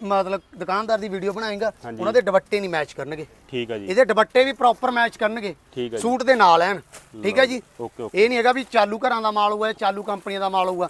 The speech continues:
Speaker 2: ਹਾਂਜੀ,
Speaker 1: ਸਿਰਫ
Speaker 2: ਹਾਂਜੀ।
Speaker 1: ਇੱਕ ਐਂ ਆ ਵੀ ਵੱਧ ਤੋਂ ਵੱਧ ਭੈਣਾਂ ਦਾ ਫਾਇਦਾ ਹੋ ਜਾਵੇ, ਇਸ ਕਰਕੇ ਆਪਾਂ ਆਫਰ ਪਾ ਰਹੇ ਹਾਂ ਵੱਧ ਤੋਂ ਵੱਧ।
Speaker 2: ਠੀਕ ਆ ਜੀ।
Speaker 1: ਠੀਕ ਆ ਜੀ। ਔਰ ਆਪਣੀ ਦੁਕਾਨ ਦਾ ਨਾਮ ਬਣ ਜਾਵੇ।
Speaker 2: ਹਾਂਜੀ, ਹਾਂਜੀ।
Speaker 1: ਠੀਕ ਆ ਨਹੀਂ, ਵੱਧ ਤੋਂ ਵੱਧ। ਲਓ ਜੀ, ਇਹਦੇ 'ਚ ਡਿਜ਼ਾਈਨ ਚੈੱਕ ਕਰਾਓ।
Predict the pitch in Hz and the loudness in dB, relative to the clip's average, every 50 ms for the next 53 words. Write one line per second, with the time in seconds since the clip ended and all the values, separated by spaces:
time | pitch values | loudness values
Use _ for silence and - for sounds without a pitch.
0 | - - 123 117 110 110 113 202 214 226 - 220 - 226 220 226 233 226 233 233 | -6 -6 -8 -8 -6 -4 -4 -2 -2 -2 -4 -4 -2 -2 0 0 0 -2 -2 0
1 | 190 202 202 - - 240 226 226 240 226 240 233 214 202 202 208 - 180 170 170 | 0 0 0 0 -2 -2 0 0 -2 -2 -4 -4 -2 -2 -2 -2 0 0 0 2
2 | 190 202 202 208 208 233 233 247 233 196 220 208 - - 240 226 214 - 233 226 | 4 4 4 2 2 0 0 -2 -2 -4 -4 -6 0 2 2 2 2 0 -2 -2
3 | - - 226 190 220 208 190 190 185 185 196 185 180 208 226 180 196 202 - - | -2 -2 -2 -2 0 -2 0 -2 -2 0 2 2 2 2 0 0 0 0 0 -2
4 | 208 180 165 156 143 131 123 117 107 - 104 90 - 196 190 254 262 262 247 202 | -6 -4 -4 -6 -6 -6 -6 -6 -6 -6 -8 -8 -4 -2 0 0 0 0 2 2
5 | 208 220 226 214 196 220 233 196 185 202 214 240 240 262 254 226 214 202 190 175 | 4 4 4 4 2 0 -4 -4 -4 -4 -4 -2 0 0 0 0 0 -2 0 2
6 | 185 180 170 165 160 151 147 131 - - 113 110 107 110 110 101 92 85 185 190 | 0 2 2 2 0 0 0 -4 -6 -6 -8 -6 -6 -8 -8 -8 -8 -6 -4 -2
7 | 233 233 240 185 190 202 - - 220 202 190 170 170 - _ _ _ - 185 196 | 0 0 0 2 0 0 0 0 -2 -2 -2 -4 -6 -12 _ _ _ -2 0 2
8 | 196 196 185 185 - 196 214 240 208 262 202 202 185 175 165 147 170 156 - - | 2 0 0 -4 -6 -4 -4 -4 -4 -4 -4 -2 -2 -2 -2 -2 -4 -6 -4 -4
9 | 147 139 | -6 -6